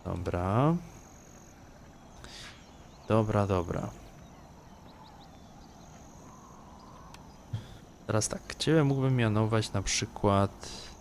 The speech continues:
komisarzem do spraw wojny.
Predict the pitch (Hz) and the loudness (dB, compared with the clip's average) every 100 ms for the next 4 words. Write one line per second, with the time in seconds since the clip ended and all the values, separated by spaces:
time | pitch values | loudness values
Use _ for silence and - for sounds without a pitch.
0 | - - - - - - - - - - | -20 -20 -20 -20 -20 -20 -20 -20 -20 -20
1 | - - - - - - - 107 101 - | -20 -20 -20 -20 -20 -14 -4 0 0 4
2 | 107 101 101 95 92 - 101 92 98 101 | 6 6 4 2 0 4 4 4 2 4
3 | 92 87 87 90 95 131 180 | 4 2 0 2 2 2 2